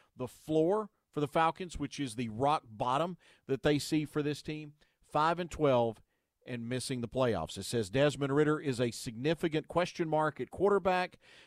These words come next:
as the Falcons are giving him an opportunity to retain the starting job past twenty twenty-three. Ridder will have to protect the football if he wants to be the starter for all seventeen games. The pass catchers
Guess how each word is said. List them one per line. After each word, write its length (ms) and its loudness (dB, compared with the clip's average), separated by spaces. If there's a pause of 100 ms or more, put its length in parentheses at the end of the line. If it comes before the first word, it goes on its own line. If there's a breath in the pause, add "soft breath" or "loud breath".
(120 loud breath)
as 160 -6
the 100 -4
Falcons 500 2
are 60 -2
giving 320 -2
him 180 -4
an 80 -2
opportunity 720 -2
to 140 -10
retain 420 -4
the 80 -10
starting 360 0
job 400 0
past 340 -4
twenty 240 -6
twenty-three. 680 -8 (400 soft breath)
Ridder 260 2
will 180 -2
have 240 -2
to 100 -6
protect 440 -8
the 60 -10
football 580 0
if 120 -8
he 80 -10
wants 300 -8
to 80 -8
be 120 -6
the 100 -10
starter 440 -4
for 180 -4
all 100 -2
seventeen 600 -8
games. 420 -8 (360 soft breath)
The 60 -14
pass 320 -2
catchers 480 -4